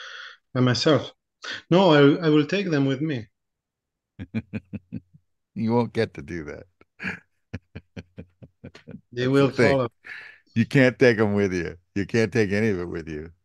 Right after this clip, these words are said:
Speaker 2: It's some things you just have to do by yourself. You have to be alone with it.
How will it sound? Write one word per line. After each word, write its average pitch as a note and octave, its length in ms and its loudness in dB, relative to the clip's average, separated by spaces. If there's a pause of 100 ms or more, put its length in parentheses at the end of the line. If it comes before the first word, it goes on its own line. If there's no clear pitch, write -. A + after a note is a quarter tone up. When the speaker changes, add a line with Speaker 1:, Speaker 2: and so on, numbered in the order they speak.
(800)
Speaker 2:
It's B2 180 -14
some C#3+ 220 2
things C3+ 240 0
you A2 60 -2
just G2+ 220 -4
have A2+ 180 2
to G#2+ 100 -8
do G#2 180 -2
by F#2+ 180 -2
yourself. F#2+ 400 -6
You G2+ 80 -6
have F2+ 100 -8
to F2+ 80 -16
be F#2+ 160 -4
alone F2+ 540 -6
with E2+ 200 -12
it. - 240 -16